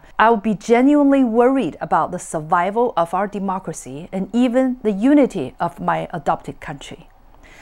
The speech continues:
Be that as it may, there is nowhere else on earth I wanted to call home other than America, California in particular.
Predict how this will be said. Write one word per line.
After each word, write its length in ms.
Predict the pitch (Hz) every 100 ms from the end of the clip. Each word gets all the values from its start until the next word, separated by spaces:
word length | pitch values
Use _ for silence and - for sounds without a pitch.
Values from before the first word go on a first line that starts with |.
| - - -
Be 160 | 339
that 260 | 330 302 294
as 200 | 254 254
it 100 | 262
may, 380 | 226 185 254 - _ _ - -
there 140 | 226 226
is 240 | - - -
nowhere 580 | 233 254 311 294 262 220
else 300 | 202 175 -
on 180 | 180 -
earth 260 | 170 147 -
I 180 | 185 208
wanted 400 | 208 190 180 170
to 80 | 160
call 360 | - 175 160
home 380 | 151 165 139 139 -
other 300 | 220 202 180
than 260 | 160 147 -
America, 640 | - 160 175 143 - 147 - - _ - - - - - - - -
California 680 | - 170 139 - 175 151 -
in 140 | 165 143
particular. 680 | - - - 143 143 170